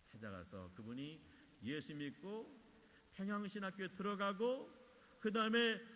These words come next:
목사 안수를 받았어요. 그리고 그분이 그랬어요. "나는요, 우리나라의 땅끝인 제주도에 가서 복음을 전하겠습니다."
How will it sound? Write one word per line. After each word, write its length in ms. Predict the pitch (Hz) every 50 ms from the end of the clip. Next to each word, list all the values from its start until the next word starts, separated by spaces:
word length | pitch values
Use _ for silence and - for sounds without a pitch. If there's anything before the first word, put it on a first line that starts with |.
| -
목사 420 | 131 196 226 - - 247 240 233 233
안수를 360 | - 202 240 220 - 247 240
받았어요. 480 | 185 196 226 240 240 208 - 247 254 254
그리고 600 | - 240 240 247 233 254 240 - - - - - -
그분이 280 | - 233 226 269 233
그랬어요. 560 | 170 139 117 104 - - 107 95 90 87 85 87 - - - - - - -
"나는요, 580 | - 98 98 98 95 95 98 104 101 92 90 85 - - - - - - - - - - - - - - - - - -
우리나라의 640 | 127 160 180 180 165 160 156 156 151 147 139 147
땅끝인 560 | 180 214 220 208 - - 165 - - - 85 78 78 - 85 - - - - - - - - - - - -
제주도에 560 | - - - 104 104 107 104 87 95 98 92 87
가서 480 | 85 85 87 87 - 98 87 85 85 87 - - - - -
복음을 400 | - 120 110 113 117 107 107 98
전하겠습니다." 800 | - - 110 104 107 107 101 107 107 - 117 107 98 90 98 98